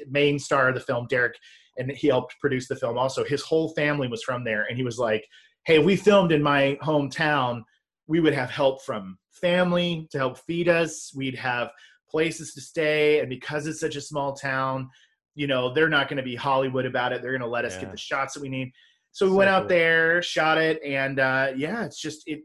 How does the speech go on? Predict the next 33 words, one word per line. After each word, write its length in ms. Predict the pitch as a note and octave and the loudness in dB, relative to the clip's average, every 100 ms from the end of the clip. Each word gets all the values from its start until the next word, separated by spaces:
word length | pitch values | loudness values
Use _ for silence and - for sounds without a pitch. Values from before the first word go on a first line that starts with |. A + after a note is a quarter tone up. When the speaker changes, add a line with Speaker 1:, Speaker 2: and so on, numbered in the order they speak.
| - | -14
Speaker 1:
it 140 | D3 | -12
was 240 | D3+ C#3+ C#3+ | -6 -4 0
a, 280 | C3+ C3 C3 | 2 2 0
it 80 | |
was 200 | C3 A#2 | -4 -6
a 160 | A#2+ A2+ A2 _ _ _ C#3+ | -8 -8 -10 _ _ _ -4
unreal 640 | E3 F3 E3 D#3 C#3+ C#3+ | -2 0 0 2 4 4
experience 540 | C3 - C3 B2 A#2 A#2+ | 0 -6 -8 -6 -6 -6
in 40 | |
my 80 | A2 | -4
life. 400 | A2 A2 A2 - _ _ _ _ _ | -2 -4 -6 -10 _ _ _ _ _
Um, 600 | A#2 A2 G#2+ G2+ G#2 G#2 _ | -2 0 0 -2 -6 -10 _
it 140 | C3 G#2+ | -6 -6
was 160 | C3+ A2 | -8 -10
really 760 | A#2 C#3 D3 C#3+ C#3 C3 C3 - _ _ _ | 0 4 6 6 6 2 -6 -14 _ _ _
challenging 640 | - C#3+ C#3 C#3 C3+ C3+ C3 | -8 -2 2 2 0 -2 -4
to 80 | A2+ | -6
finish 440 | - B2+ C3 C3 | -4 -2 0 2
it 80 | C3+ | 4
all 200 | B2+ B2 | 6 4
up. 240 | A#2+ A#2 | 2 0
You 80 | - | -6
know, 80 | A#2 | -4
we 80 | A2+ | -2
did 160 | A2+ | -2
a 60 | G#2+ | -4
Kickstarter 680 | - C3+ - - C3 B2 B2 | -2 -2 -2 0 2 2 -2
to 100 | A#2 | -2
do 200 | B2 A#2+ | 0 0
the 80 | A2+ - | -2 2
post. 420 | C3 B2+ B2 - | 2 2 -2 -10
And 80 | A#2 | -8
then, 200 | A#2 | -8